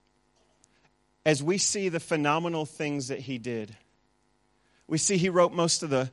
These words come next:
New Testament, Jesus. We see how many people came to freedom through him. Paul was one crazy guy. Jesus, I pray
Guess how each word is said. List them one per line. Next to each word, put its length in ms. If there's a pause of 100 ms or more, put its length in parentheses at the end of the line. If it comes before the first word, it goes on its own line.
New 140
Testament, 600
Jesus. 360
We 80
see 220
how 160
many 160
people 320
came 220
to 60
freedom 400
through 220
him. 260 (440)
Paul 460
was 200
one 160
crazy 600
guy. 400 (960)
Jesus, 380
I 120
pray 500